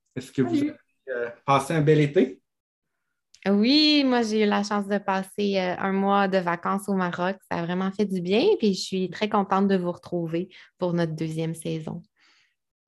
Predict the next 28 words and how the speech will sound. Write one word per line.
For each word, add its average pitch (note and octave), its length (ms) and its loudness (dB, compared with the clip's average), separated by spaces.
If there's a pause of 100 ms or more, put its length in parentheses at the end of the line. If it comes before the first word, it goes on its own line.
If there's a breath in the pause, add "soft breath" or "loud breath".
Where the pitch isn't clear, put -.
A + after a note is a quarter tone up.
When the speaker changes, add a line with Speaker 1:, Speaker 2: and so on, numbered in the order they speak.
(440)
Speaker 2:
Moi F#3+ 120 -8
aussi, D#4+ 200 0
j'ai F4+ 120 -2
passé G#3+ 280 -2
un A#3 80 2
bel A3 160 4
été. C4+ 460 0
Euh, B3 80 0
je A3 60 -2
suis - 120 -6
allée G3 140 -2
en A3 160 8
Outaouais, A3 540 2
j'ai A3+ 100 0
passé F#3 340 -6
du F3+ 220 -6
temps G#3 100 -6
avec F#3 240 -4
mes F3+ 180 -2
nièces, A3 680 4
euh, E3+ 120 -4
profité G3 540 -6
de F#3 60 -4
la F3 100 -2
piscine F#3+ 400 -8
de F#3 80 0
mon F#3 220 0
frère. A3+ 560 2